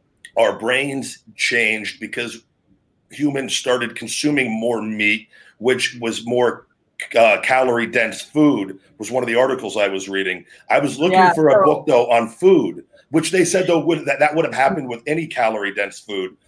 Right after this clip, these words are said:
Speaker 1: It just, if they said in that article, it said it just so happened to be meat. It was actually a pro vegan article that I was reading, but it was discussing that. And I, I don't know what information is factual or not. I'm just looking. Are there any good
Speaker 2: Sure.
Speaker 1: books on the history of food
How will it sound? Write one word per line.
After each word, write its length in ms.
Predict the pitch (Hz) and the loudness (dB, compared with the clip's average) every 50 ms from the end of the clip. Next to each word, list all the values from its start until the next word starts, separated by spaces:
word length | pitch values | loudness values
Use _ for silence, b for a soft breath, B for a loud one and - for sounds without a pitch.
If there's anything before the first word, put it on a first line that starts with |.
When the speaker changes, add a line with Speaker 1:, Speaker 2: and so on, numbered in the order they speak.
| _ _ _ - | _ _ _ -6
Speaker 1:
It 100 | 120 127 | -6 -4
just, 200 | 120 143 139 131 | -4 -8 -8 -8
if 120 | 131 120 - | -10 -8 -6
they 140 | 139 139 - | -6 -6 -6
said 220 | - 143 135 127 | -6 -6 -6 -6
in 100 | 120 120 | -4 0
that 200 | 120 123 131 131 123 | 2 2 2 2 2
article, 360 | 123 120 117 107 107 117 117 | 0 0 0 -2 -4 -8 -8
it 80 | 117 110 | -8 -8
said 180 | - - 117 113 | -6 -4 -4 -4
it 60 | 104 | -6
just 160 | 113 113 - - | -8 -10 -6 -6
so 100 | 113 98 | -2 0
happened 280 | 120 110 - - 113 | 0 0 0 -2 -8
to 60 | 104 | -10
be 200 | 98 98 98 95 104 | -8 -8 -8 -8 -6
meat. 220 | 113 120 117 - b b b b - | -8 -10 -10 -12 b b b b -2
It 40 | 143 | 0
was 120 | 151 131 | 2 2
actually 320 | 143 160 170 - 165 151 131 | 2 2 2 0 0 0 -2
a 60 | 117 | -2
pro 460 | - - 135 135 131 127 123 120 117 _ | -2 0 0 2 2 2 0 -2 -6 _
vegan 300 | - 120 123 113 110 104 | -4 -2 0 0 -2 0
article 400 | 104 107 120 123 123 120 123 113 | 2 2 2 2 0 -2 -4 -2
that 120 | 101 98 101 | 0 2 2
I 40 | |
was 160 | 98 98 95 110 | 2 0 -2 -6
reading, 260 | 107 107 107 107 107 | -6 -6 -6 -6 -6
but 160 | 98 113 - - b b b _ | -8 -8 -10 -10 b b b _
it 140 | - 127 123 | -4 -4 -2
was 140 | 127 120 117 | -4 -6 -6
discussing 560 | - 127 110 - - - 156 190 - - 139 123 | -6 -8 -8 -6 -2 0 2 2 2 0 0 0
that. 160 | 120 113 110 | 0 0 2
And 80 | 123 123 | 0 0
I, 220 | 123 139 131 123 b b b b _ - | 0 0 -2 -6 b b b b _ 0
I 100 | - 143 | 2 2
don't 200 | 170 160 131 120 | 2 2 0 0
know 180 | 127 127 127 120 | 0 0 0 -2
what 240 | 117 117 123 - - | -2 -4 -4 -4 -4
information 640 | 120 113 107 120 117 110 110 110 107 - 104 101 | -6 -6 -6 -6 -4 -2 -2 -2 -2 -4 -6 -8
is 100 | 95 - | -10 -4
factual 460 | - 117 110 110 110 - - 120 113 | -2 0 0 2 0 -2 -6 -8 -6
or 320 | 110 107 104 98 101 98 98 | -6 -6 -6 -6 -6 -6 -2
not. 260 | 104 107 107 107 104 | -2 -2 -2 -2 -2
I'm 120 | 107 117 | -4 -4
just 200 | 113 107 - - | -6 -8 -8 -4
looking. 400 | 110 135 143 - 131 107 107 92 - _ _ _ _ _ | -4 -4 -4 -4 -8 -10 -10 -14 -16 _ _ _ _ _
Are 80 | 110 120 | -2 0
there 140 | 127 151 190 | 0 0 0
any 140 | 220 220 202 | 0 0 -2
good 200 | - - 151 156 | -2 -4 -4 -4
Speaker 2:
Sure. 100 | 151 - - | -4 -6 -4
Speaker 1:
books 280 | 123 147 143 - - - | -4 -4 -4 -6 -4 0
on 160 | 123 123 120 | 0 0 0
the 60 | 214 | 0
history 380 | - 135 127 - - 131 127 107 | -2 -4 -8 -8 -6 -6 -6 -6
of 80 | 92 - | -6 -8
food 480 | - - 107 110 113 123 123 120 123 | -10 -8 -6 -6 -4 -4 -6 -8 -10